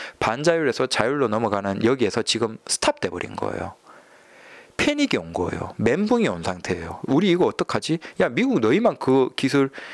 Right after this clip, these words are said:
야, 우리는 어떡하라고, 다른 지역에서는." 그래서 부랴부랴 해보지만 그것조차도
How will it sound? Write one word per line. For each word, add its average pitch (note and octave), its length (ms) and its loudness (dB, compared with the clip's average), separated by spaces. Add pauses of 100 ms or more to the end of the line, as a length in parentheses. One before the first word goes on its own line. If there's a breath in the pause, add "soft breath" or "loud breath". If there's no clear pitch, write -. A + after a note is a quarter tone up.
(180 loud breath)
야, G3 60 4
우리는 A3 260 4
어떡하라고, G2+ 640 0
다른 B2+ 240 0
지역에서는." F#2 520 0 (720 loud breath)
그래서 C4 260 2
부랴부랴 C3 500 2
해보지만 B2+ 560 0
그것조차도 C#3+ 840 0